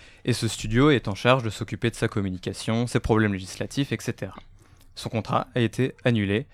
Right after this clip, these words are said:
face à cette controverse. Bon, c'est pas fini pour PewDiePie parce que, comme vous le savez peut-être,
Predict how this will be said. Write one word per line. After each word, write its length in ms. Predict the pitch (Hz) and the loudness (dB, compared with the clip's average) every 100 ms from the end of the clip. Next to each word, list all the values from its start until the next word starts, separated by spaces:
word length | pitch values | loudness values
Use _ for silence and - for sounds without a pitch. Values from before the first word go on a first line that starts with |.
| - - - | -20 -20 2
face 180 | 123 110 | 2 4
à 20 | |
cette 180 | 127 - | -2 -2
controverse. 680 | 107 - 73 185 - - - - - - - _ - - - | -6 -8 -14 -14 -18 -20 -20 -20 -20 -20 -20 _ -20 -20 -6
Bon, 200 | 101 95 - | -4 -4 -12
c'est 180 | - 113 | 0 6
pas 140 | 113 | 6
fini 340 | - 135 143 151 | 6 4 6 6
pour 160 | 117 | 2
PewDiePie 500 | - 117 107 - 160 | 0 -2 0 4 4
parce 180 | 151 101 | 4 -6
que, 100 | - | -6
comme 220 | 107 104 | -4 -4
vous 80 | 101 | -2
le 80 | 101 | -4
savez 260 | - 101 98 | 0 0 0
peut-être, 440 | - 131 - | 6 4 4